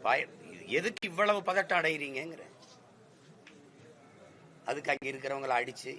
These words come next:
எங்க வீட்டுல இருக்கிற பிள்ளைகள் யாரும் இப்படி, ஐயா, எனக்கு அந்த ஓய்வு பெற்ற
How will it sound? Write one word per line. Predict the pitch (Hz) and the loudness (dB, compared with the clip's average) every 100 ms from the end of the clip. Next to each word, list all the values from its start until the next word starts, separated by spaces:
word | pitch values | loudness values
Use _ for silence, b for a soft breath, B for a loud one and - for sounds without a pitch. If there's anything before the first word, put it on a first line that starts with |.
| - 80 | -10 -8
எங்க | 110 147 | -6 -6
வீட்டுல | 143 165 160 156 | -6 -6 -4 -4
இருக்கிற | 139 131 | -4 -8
பிள்ளைகள் | 131 135 135 123 | -6 -4 -2 -2
யாரும் | 123 131 | -2 -4
இப்படி, | 143 120 | -4 -2
ஐயா, | 123 123 120 - B B B - | 0 0 0 -6 B B B -8
எனக்கு | 123 107 113 110 110 | -6 -4 -4 -2 -2
அந்த | 110 107 | -2 -4
ஓய்வு | 123 131 | -4 -4
பெற்ற | 113 120 | -8 -6